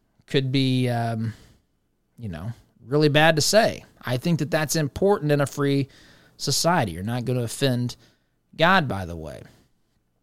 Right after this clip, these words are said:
Anyhow, so I think that it's so powerful on the inside of a human being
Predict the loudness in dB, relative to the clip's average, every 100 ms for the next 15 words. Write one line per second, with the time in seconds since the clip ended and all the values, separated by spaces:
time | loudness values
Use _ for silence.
0 | _ _ _ 4 6 6 4 -4 -18 _
1 | _ -4 4 8 8 8 4 _ _ _
2 | _ _ -2 2 4 2 2 2 2 0
3 | 2 2 2 0 0 2 2 0 -4 -4
4 | -8 -10 -12 -8 -4 0 0 0 2 2
5 | 2 0 -2 -2 -2 -4 -6 -8 -10